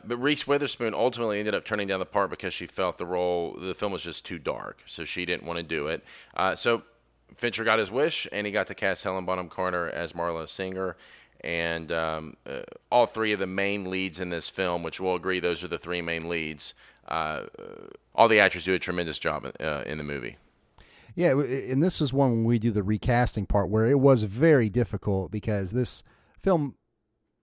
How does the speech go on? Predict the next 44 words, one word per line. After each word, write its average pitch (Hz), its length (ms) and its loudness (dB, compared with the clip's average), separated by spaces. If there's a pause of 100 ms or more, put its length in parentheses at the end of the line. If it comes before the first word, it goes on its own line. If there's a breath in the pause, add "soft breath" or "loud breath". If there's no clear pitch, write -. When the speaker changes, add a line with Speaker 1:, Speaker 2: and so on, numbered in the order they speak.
(320)
Speaker 2:
like 180 200 8
many 156 140 4
of 139 60 2
the 127 120 6
others 117 220 4
we 107 100 0
do, 120 320 4 (300)
holds 147 200 4
a 123 60 0
special - 340 0
place 120 300 0
in 107 80 -4
my 92 100 0
heart, 107 280 2
and 92 100 -6
it's - 220 -6 (460 soft breath)
very 135 360 2
difficult 117 640 0
to 92 560 -2 (680)
think 123 220 0
about 98 260 0
any 101 240 -2
other 92 200 -2
actor 90 460 -4
in 87 240 -6
these 82 280 -8
roles, 82 420 -4
and 98 300 -6 (260 soft breath)
it 117 100 -8
de-, 190 160 4
definitely 202 320 2
doesn't 143 220 2
seem 139 220 2
like 120 200 0
it 113 100 -4
came 113 200 -2
out 104 140 0
almost 101 320 -2
twenty 104 220 0
years 95 240 0
ago. 78 280 -6
That's, 85 220 -6
so 87 420 -4 (300)
that's - 320 -12